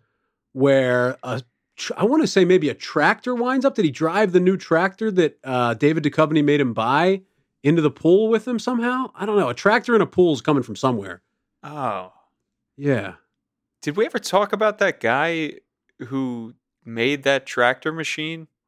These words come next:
Speaker 2: and, uh, then, like, went around destroying his, his city? Uh, that,
Speaker 1: Tractor
Speaker 2: uh,
Speaker 1: Machine Johnson. No, I don't think so.
Speaker 2: that amazing story with it. There's a documentary about the guy. He seemed like a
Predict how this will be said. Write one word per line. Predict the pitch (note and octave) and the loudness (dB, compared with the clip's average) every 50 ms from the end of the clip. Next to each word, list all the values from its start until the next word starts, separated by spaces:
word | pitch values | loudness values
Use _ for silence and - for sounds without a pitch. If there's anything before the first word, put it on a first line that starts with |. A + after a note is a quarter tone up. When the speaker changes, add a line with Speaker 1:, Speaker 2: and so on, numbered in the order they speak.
| _ _ _ _ _ _ _ _ _ _ _ _ - | _ _ _ _ _ _ _ _ _ _ _ _ -10
Speaker 2:
and, | G#2+ G#2+ G#2 G#2 G2+ G2+ G2+ | -8 -6 -6 -6 -6 -4 -2
uh, | G2+ G2+ G2 G2 G2 G2+ G2 _ _ _ _ _ _ _ _ _ _ _ _ _ _ _ _ - | 0 0 0 -2 -4 -6 -8 _ _ _ _ _ _ _ _ _ _ _ _ _ _ _ _ -8
then, | A#2+ A#2+ A2 A2 | -6 -6 -4 -4
like, | A2 G#2 - | -6 -6 -6
went | B2 A#2 A2+ | -6 -4 -2
around | A2+ A2 A2 A2 A2 G2 | -2 0 -2 -2 -4 -6
destroying | G2+ - - - - A#2+ A2+ A2+ A2+ A2+ A2+ | -10 -12 -12 -8 -6 -4 -4 -2 -4 -4 -6
his, | G#2 G2 - - | -10 -12 -12 -12
his | A2+ A2 G2+ | -10 -10 -10
city? | - - - A2+ A2 C3+ C3 C3 C3 _ _ _ _ _ _ _ _ _ - | -8 -6 -6 -4 -4 -4 -6 -10 -12 _ _ _ _ _ _ _ _ _ -20
Uh, | C#3+ - - - - - - - _ _ _ - | -18 -14 -12 -12 -12 -12 -14 -20 _ _ _ -10
that, | - - - - | -10 -10 -10 -10
Speaker 1:
Tractor | - - G#2 G2+ A#2 - - E3 | -6 -4 -4 -2 -2 -2 -2 -4
Speaker 2:
uh, | |
Speaker 1:
Machine | D3+ - - D#3 D#3 D3 C3+ | -4 -2 0 0 2 2 2
Johnson. | C3+ D3 D#3+ F3+ D#3+ - A2 G2+ G2+ | 2 0 2 0 0 -2 -2 -2 0
No, | D#3 G#3+ A3+ | 2 4 4
I | A3+ | 2
don't | B3+ A#3+ | 2 0
think | - C#4 D#4+ - | -2 -2 -2 -2
so. | - - F#2+ E2 D#2 - _ _ _ _ _ - | -4 -6 -6 -8 -8 -14 _ _ _ _ _ 0
Speaker 2:
that | D3 D3 D3+ | 0 2 2
amazing | D3 C3+ C#3+ D#3+ F3 E3+ F#3 F3+ D3+ | 0 0 -2 -2 -2 -2 -4 -8 -10
story | - - - D#3 D#3 D#3+ E3 D#3+ | -10 -10 -4 -2 0 0 0 0
with | D3+ C#3 C3 C3 | -2 -4 -4 -4
it. | |
There's | B2+ B2+ B2 - | -6 -6 -10 -8
a | B2 | -2
documentary | - D3+ D3+ C#3+ - B2+ A#2 A#2+ B2 C3 B2+ A2+ G#2 | 0 0 0 0 -2 -6 -6 -4 -2 -2 -2 -2 -2
about | - G2+ G2 F#2+ | -2 -2 -2 -2
the | - F#2 | -4 -6
guy. | F2+ F#2+ F#2 F#2 F#2 F#2 | -4 -2 -2 -2 -2 -4
He | F#2 | -6
seemed | - - A#2+ A2+ G#2+ | -8 -6 -6 -4 -2
like | G#2 G2+ - | -2 -2 0
a | G#2 G2 F#2+ F#2 | 0 -2 -2 -4